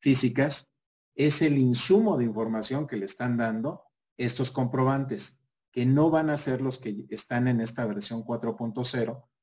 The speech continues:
salvo de aquellos contribuyentes que ya hayan empezado con la emisión en esta versión, y habrá que ver,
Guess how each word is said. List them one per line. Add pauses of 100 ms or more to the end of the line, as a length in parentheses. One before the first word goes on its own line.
(140)
salvo
de
aquellos
contribuyentes
que
ya
hayan
empezado
con
la
emisión (420)
en
esta
versión, (340)
y
habrá
que
ver,